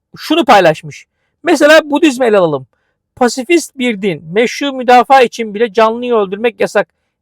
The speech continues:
diyebiliyorum. Yanlışsa düzeltin. Ama bu sevgi pıtırcığı din mensupları Myanmar, Arakan'da Müslümanlara neler yaptılar gördük." Müslümanlara yapılanları görüyorsun.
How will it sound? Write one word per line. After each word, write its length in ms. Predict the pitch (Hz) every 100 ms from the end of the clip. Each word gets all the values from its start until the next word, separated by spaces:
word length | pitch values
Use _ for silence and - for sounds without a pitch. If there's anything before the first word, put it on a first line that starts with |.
| -
diyebiliyorum. 580 | 180 190 175 165 175 196
Yanlışsa 380 | 190 185 170 185
düzeltin. 440 | 165 156 - 147 _ _ _
Ama 280 | - 285 269
bu 80 | 285
sevgi 400 | - 247 240 359
pıtırcığı 560 | - 240 220 196 202
din 160 | 180 269
mensupları 680 | 226 190 165 165 175 240 285 _ _ -
Myanmar, 460 | 202 254 277 220 185
Arakan'da 560 | 208 269 - 208 220
Müslümanlara 720 | 247 233 180 - 233 233 240 226
neler 260 | 247 254
yaptılar 380 | 226 208 - 262
gördük." 420 | 190 202 185 175 _ _ _ _ -
Müslümanlara 560 | 185 - 220 240 247
yapılanları 460 | 254 226 247 247 269
görüyorsun. 500 | 247 277 262 - 151